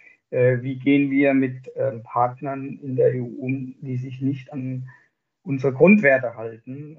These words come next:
Ähm, da brauchen wir klarere Zeichen und auch schnellere Prozesse. Ähm, da sehe ich, äh, schon Nachholbedarf in Europa. Und vor allem muss Europa, äh, die großen Probleme von Europa lösen und, äh, sich nicht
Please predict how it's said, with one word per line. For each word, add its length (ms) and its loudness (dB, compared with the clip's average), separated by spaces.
Ähm, 220 -12
da 120 -6
brauchen 380 0
wir 220 -8
klarere 600 -6
Zeichen 680 -4
und 280 -8
auch 160 -8
schnellere 400 -6
Prozesse. 640 -12
Ähm, 300 0
da 180 10
sehe 240 0
ich, 300 -12
äh, 260 -8
schon 340 -4
Nachholbedarf 800 0
in 160 -14
Europa. 720 -4
Und 100 -10
vor 220 -4
allem 280 0
muss 260 -8
Europa, 920 -4
äh, 140 -14
die 180 -14
großen 380 2
Probleme 480 -4
von 160 -10
Europa 500 -10
lösen 540 -8
und, 420 -10
äh, 340 -2
sich 200 -16
nicht 260 -10